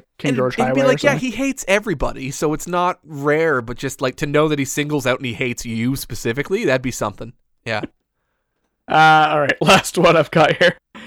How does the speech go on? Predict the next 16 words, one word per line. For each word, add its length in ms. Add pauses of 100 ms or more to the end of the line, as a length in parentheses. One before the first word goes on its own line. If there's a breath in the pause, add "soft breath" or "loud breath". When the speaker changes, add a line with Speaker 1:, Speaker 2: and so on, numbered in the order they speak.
(260 loud breath)
Speaker 1:
Uh, 300
my 160
favorite 560
wrestling 500
moment 440
that 160
I 220
have 120
seen 380
live 420 (240)
is 340 (200)
blank. 480 (600)
Speaker 2:
Jeez, 420
that's 280 (240)
tough. 680 (720)
Um, 760